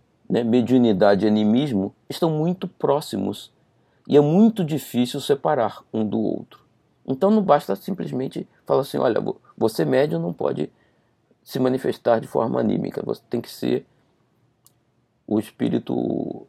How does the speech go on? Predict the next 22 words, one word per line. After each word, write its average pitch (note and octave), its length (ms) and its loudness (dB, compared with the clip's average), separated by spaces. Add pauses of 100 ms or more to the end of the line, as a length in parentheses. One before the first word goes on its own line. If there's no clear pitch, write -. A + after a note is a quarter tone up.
mediunidade A2 640 2
através G#2 420 0
de, - 360 -8
né, - 160 -4
de - 160 -6
um - 40 -4
espírito. - 480 -14 (1700)
Sem G#3+ 240 4
dar C3+ 380 6 (140)
a A2 120 8
ele G#2+ 400 2 (1700)
as A2 180 -2
instruções, A2+ 800 -4 (640)
sem - 200 0
mostrar G#2+ 540 0
como - 360 -6 (420)
fazer A#2 460 -2 (240)
essa - 220 -4
separação, - 760 -4 (340)
que - 80 2
é G3 40 6
difícil, C3+ 440 -4